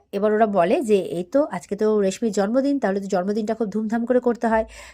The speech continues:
তখন ওই ডক্টর মোহিত বলছে, "হ্যাঁ, জন্মদিনটা এমনভাবে করবেন যাতে ও সারা জীবন মনে থাকে, আর ও যাতে ও মানে খুব খুশি হয়।" সুধা বলছে, "হ্যাঁ, এবারে জন্মদিন খুব ভালোভাবে হবে, আর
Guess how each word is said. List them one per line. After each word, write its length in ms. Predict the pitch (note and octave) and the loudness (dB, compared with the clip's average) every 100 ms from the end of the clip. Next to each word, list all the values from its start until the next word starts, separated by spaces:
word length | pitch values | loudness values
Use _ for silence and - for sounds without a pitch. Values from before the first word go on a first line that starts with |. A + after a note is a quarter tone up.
| - | -4
তখন 200 | G#3+ A3+ | -2 0
ওই 120 | A3 G#3+ | 0 2
ডক্টর 280 | G3+ G3+ A3 | 0 0 -2
মোহিত 240 | G#3+ A3+ | 0 0
বলছে, 240 | G#3+ A3+ B3+ | -2 -2 -2
"হ্যাঁ, 260 | G3 F3+ D#3 - | -2 -4 -4 -4
জন্মদিনটা 460 | - F#3+ G#3+ A#3+ A#3 | 0 0 0 0 2
এমনভাবে 400 | G#3 A3 A3+ A3+ | 2 2 0 2
করবেন 360 | B3+ A3+ A3 E4 C#4 | 2 0 0 0 0
যাতে 220 | G3 F#3+ | -2 0
ও 60 | A#3+ | -2
সারা 240 | C4+ G3 F3+ | -2 -4 -4
জীবন 220 | G#3+ B3+ | -2 0
মনে 220 | A3 F3+ | -2 -2
থাকে, 200 | F3 E3+ | -6 -4
আর 60 | F3 | -2
ও 100 | F3+ | -2
যাতে 240 | F#3 F#3 D4+ - | -2 0 -2 -2
ও 80 | G#3 G3 | -6 -6
মানে 240 | F3 E3+ F3+ - | -8 -8 -8 -8
খুব 140 | C#4+ | -10
খুশি 280 | - C#4 D4 | -6 -4 -2
হয়।" 200 | G3 C#3+ - _ _ | -2 -4 -8 _ _
সুধা 220 | - A3+ A#3 | -2 2 4
বলছে, 220 | C4 C4+ | 4 2
"হ্যাঁ, 240 | F#3+ E3+ - _ - | -2 -4 -6 _ -4
এবারে 260 | G#3 B3 | 0 2
জন্মদিন 420 | A#3 F#3+ G3+ B3 C4+ | 2 0 0 -4 -4
খুব 140 | C4 | -6
ভালোভাবে 400 | G3+ F#3 F#3+ F3+ | -4 -2 -2 -2
হবে, 260 | D#3+ D3+ - _ _ _ _ _ - | -4 -6 -12 _ _ _ _ _ -4
আর 200 | G3 | -2